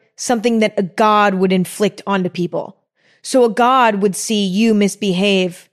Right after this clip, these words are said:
and they would say, "Okay, now you're gonna be punished." So even a long time ago, when this concept was still very new, it was not one specific thing.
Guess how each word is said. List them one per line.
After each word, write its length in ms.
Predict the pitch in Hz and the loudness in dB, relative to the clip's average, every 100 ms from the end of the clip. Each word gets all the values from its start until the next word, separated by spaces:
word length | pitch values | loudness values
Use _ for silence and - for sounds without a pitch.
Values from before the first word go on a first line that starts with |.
| _ _ _ _ _ _ | _ _ _ _ _ _
and 160 | 220 220 | 0 2
they 100 | 214 | 2
would 160 | 202 | 2
say, 580 | 185 - 202 190 175 - _ _ _ | 0 0 2 2 -2 -8 _ _ _
"Okay, 200 | 240 240 | 0 2
now 100 | 226 | 2
you're 160 | 214 208 | 2 2
gonna 160 | 196 | 0
be 100 | 180 | 0
punished." 540 | 170 185 170 - - - _ _ _ _ _ _ _ _ | 0 -4 -6 -12 -16 -18 _ _ _ _ _ _ _ _
So 480 | - 294 269 247 - _ _ _ _ | -4 0 2 2 -2 _ _ _ _
even 300 | - 311 339 | -2 0 0
a 60 | 311 | 0
long 260 | 254 233 233 | 2 0 0
time 300 | 220 208 214 | 0 0 0
ago, 520 | 226 233 247 262 262 _ _ | 2 2 2 0 -8 _ _
when 180 | - 240 | -2 -2
this 160 | 226 - | -2 -4
concept 500 | 233 220 220 233 214 | -2 -2 -2 -4 -4
was 160 | 226 | -6
still 220 | - 226 | -2 -2
very 300 | 214 220 214 | 0 0 0
new, 440 | 202 202 208 254 269 _ _ _ _ | 0 0 0 -2 -4 _ _ _ _
it 140 | 240 233 | -2 2
was 200 | 269 202 | 0 0
not 400 | 269 294 - - _ _ | 0 0 -2 -6 _ _
one 460 | 226 220 254 240 233 | -2 2 2 0 -4
specific 560 | - 226 - 208 202 | -4 -4 -4 -4 -4
thing. 400 | - 202 156 87 | -4 -8 -8 -12